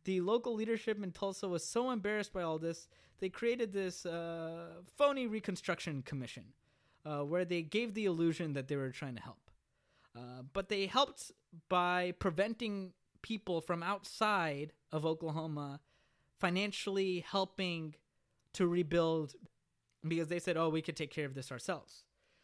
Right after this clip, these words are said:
which one of the ways that they helped recommended, uh, a s-, new city ordinance, ordinance that, uh,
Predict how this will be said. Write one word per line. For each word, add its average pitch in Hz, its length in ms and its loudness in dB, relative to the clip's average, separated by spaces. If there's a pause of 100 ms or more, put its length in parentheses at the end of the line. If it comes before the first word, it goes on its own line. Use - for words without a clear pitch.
(160)
which - 520 0 (360)
one 180 140 2
of 196 80 0
the 196 80 2
ways 196 240 0
that 175 180 -2
they 175 120 -2
helped 170 380 -2 (160)
recommended, 208 1120 0 (480)
uh, 156 360 -4 (120)
a 185 400 2
s-, - 180 -10
new 254 220 2
city 226 440 -2
ordinance, 185 680 0 (260)
ordinance 190 500 -2 (320)
that, 170 320 0
uh, 151 460 -4